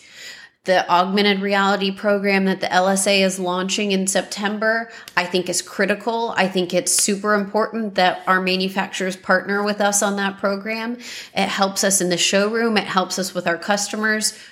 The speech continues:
Great. And it's something we can take on as an industry and make happen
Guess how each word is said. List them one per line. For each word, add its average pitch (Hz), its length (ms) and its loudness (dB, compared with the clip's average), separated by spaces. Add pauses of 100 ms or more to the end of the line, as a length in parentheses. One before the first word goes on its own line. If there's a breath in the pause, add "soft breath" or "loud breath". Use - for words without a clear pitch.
(140)
Great. 196 600 0 (280 loud breath)
And 196 120 2
it's 190 140 2
something 196 380 2
we 190 100 2
can 185 240 -4
take 214 300 0
on 220 200 0
as 196 120 0
an 196 140 0
industry 190 720 0
and 170 240 -4
make 175 220 2
happen 170 600 -4